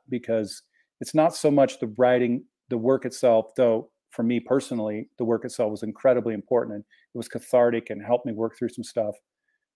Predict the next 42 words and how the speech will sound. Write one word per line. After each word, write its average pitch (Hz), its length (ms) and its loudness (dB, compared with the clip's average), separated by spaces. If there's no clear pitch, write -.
But 120 80 -2
it's 117 120 -6
fun 123 360 2
to 120 60 2
be 113 120 2
a 110 40 2
part 113 300 0
of 104 100 -4
these 104 240 -6
things 107 300 -6
that 107 160 -2
are, 98 260 -6
they're 110 100 -8
just 104 160 -10
kind 123 220 0
of - 60 -6
almost, 127 260 2
like, 101 160 0
larger 104 380 2
than 101 160 -4
life, 101 340 -2
and 110 140 -6
I 110 80 -4
think 131 260 -4
could 123 180 -6
really 139 420 2
bring 127 240 -2
a 117 80 -2
lot 113 200 2
of 110 100 -6
health - 480 0
to 127 180 -2
our, 110 200 0
to 135 140 -2
a 120 40 0
world 110 340 0
that - 240 -8
desperately 113 520 -4
needs, 101 500 -8
uh, 95 120 -8
some 104 180 -12
health. 95 280 -8